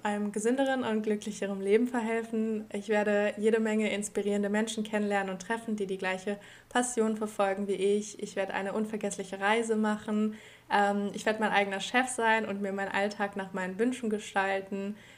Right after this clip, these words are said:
Ich werde mich meinem Zyklus widmen und ein intensives Körperbewusstsein erlangen." Und all diese Dinge haben sich in zweitausendeinundzwanzig für mich erfüllt und ich bin einfach unfassbar dankbar für dieses wundervolle Jahr. Und, ähm,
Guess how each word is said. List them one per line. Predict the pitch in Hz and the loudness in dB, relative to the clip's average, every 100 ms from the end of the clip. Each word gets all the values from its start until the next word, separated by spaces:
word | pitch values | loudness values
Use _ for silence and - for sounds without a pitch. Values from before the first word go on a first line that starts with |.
| - - | -10 -2
Ich | 214 - | 0 2
werde | 208 202 | 0 2
mich | 202 - | -4 -2
meinem | 190 190 | -4 -2
Zyklus | - 254 240 226 | -2 0 0 0
widmen | 208 202 208 202 | -2 0 0 0
und | 202 190 | -4 -4
ein | 196 185 | -4 -2
intensives | 202 214 208 196 190 208 - | -2 -2 -4 -4 -2 -4 -2
Körperbewusstsein | 254 247 233 190 180 180 180 - 180 180 | -2 0 -2 -4 -6 -6 -6 -4 -4 -4
erlangen." | 190 180 185 220 254 - - - _ - | -4 -2 -2 -4 -8 -14 -20 -20 _ -2
Und | 208 214 214 214 214 - | 4 4 6 2 0 0
all | 220 254 | 2 4
diese | 277 262 | 2 2
Dinge | 208 190 196 208 190 | 0 -2 -2 -2 -2
haben | 190 202 | -4 -2
sich | 214 214 - | -2 -2 -6
in | 190 | -4
zweitausendeinundzwanzig | 190 185 185 190 185 185 180 180 180 - | -4 -2 -4 -4 -6 -6 -6 -6 -6 -6
für | 185 | -6
mich | 185 185 | -6 -6
erfüllt | 185 - 220 240 247 - | -8 2 6 6 4 -2
und | 190 | -4
ich | 185 - | -6 -8
bin | 185 | -8
einfach | 190 190 196 - | -8 -8 -10 -4
unfassbar | 233 277 277 254 233 | -2 0 -2 -4 -6
dankbar | 202 196 214 202 190 214 214 - | -4 -2 -2 -2 2 2 0 -4
für | - 214 208 | 0 2 2
dieses | 214 202 208 - | 0 -2 -2 -2
wundervolle | 202 208 196 190 | -2 0 -2 -4
Jahr. | 185 190 196 226 - | -2 0 2 0 0
Und, | 190 190 196 | -6 -6 -6
ähm, | 196 185 190 196 | -6 -4 -6 -8